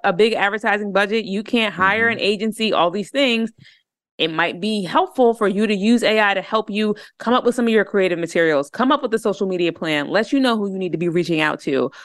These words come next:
Speaker 1: right? So to develop and grow this business, that will help you make money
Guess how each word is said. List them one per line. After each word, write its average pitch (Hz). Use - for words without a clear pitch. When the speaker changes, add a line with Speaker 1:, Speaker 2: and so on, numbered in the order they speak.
Speaker 1:
right? 175
So 185
to -
develop 202
and 196
grow 175
this 185
business, 226
that 170
will 226
help 415
you 247
make 202
money 226